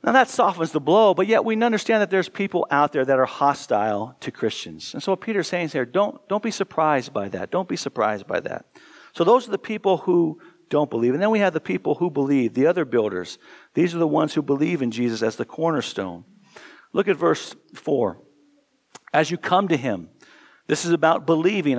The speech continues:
This is about believing initially in Jesus and who he is. And then the verb tense goes, "as you continue to believe." Verse six,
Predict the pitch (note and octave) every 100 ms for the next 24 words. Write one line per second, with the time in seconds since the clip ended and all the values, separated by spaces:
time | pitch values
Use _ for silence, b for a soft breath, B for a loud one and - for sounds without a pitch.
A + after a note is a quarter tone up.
0 | - - - E3+ D3 D3 C#3 D#3+ F#3+ E3+
1 | D3+ D3+ G3+ - A3+ G#3+ - G#3 G#3 D#3
2 | G3+ F3 D#3+ D#3 G3 G3 F#3+ G3 G3+ -
3 | B B - E3 E3 D3+ E3 G3 - F#3+
4 | F#3+ F#3 - - F3 C#3 D3+ D3+ - F3
5 | E3 E3+ E3+ D#3 G#3 G3+ D3+ C3+ B2+ A2+
6 | G2 - B B B F3 F3+ - A#3+ -
7 | - -